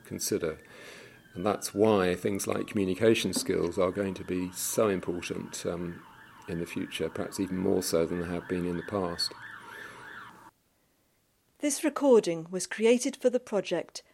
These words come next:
Speaker 2: Being a Professional Mathematician, supported by the M S O R Network,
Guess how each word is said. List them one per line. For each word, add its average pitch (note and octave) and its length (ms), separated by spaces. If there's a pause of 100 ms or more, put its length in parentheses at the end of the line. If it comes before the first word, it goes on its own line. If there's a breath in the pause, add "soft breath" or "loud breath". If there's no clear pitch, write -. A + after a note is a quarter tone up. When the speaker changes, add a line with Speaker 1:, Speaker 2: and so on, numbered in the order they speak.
(140 soft breath)
Speaker 2:
Being B3 400
a A3 60
Professional A#3+ 640
Mathematician, A3 880 (560 soft breath)
supported C4+ 640
by G3+ 160
the G3+ 220
M B3+ 120
S C4 220
O B3 140
R A#3 120
Network, - 720